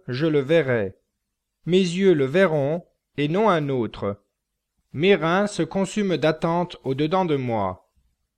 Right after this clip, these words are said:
Vous direz alors, « Pourquoi le poursuivions-nous ? »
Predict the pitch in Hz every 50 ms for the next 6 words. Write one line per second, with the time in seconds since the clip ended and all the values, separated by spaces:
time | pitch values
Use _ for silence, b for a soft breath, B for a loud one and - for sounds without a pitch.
0 | _ _ _ _ _ _ _ _ _ _ _ _ _ _ _ _ _ _ _ _
1 | _ _ _ _ _ - 123 151 180 196 175 208 226 226 240 214 - 151 147 143
2 | 131 120 101 76 71 - - _ _ _ _ _ _ _ _ _ _ _ _ _
3 | _ _ - 240 233 - - - 240 240 226 196 175 165 - 233 208 - - 233
4 | 226 185 165 160 143 131 127 120 113 107 101 104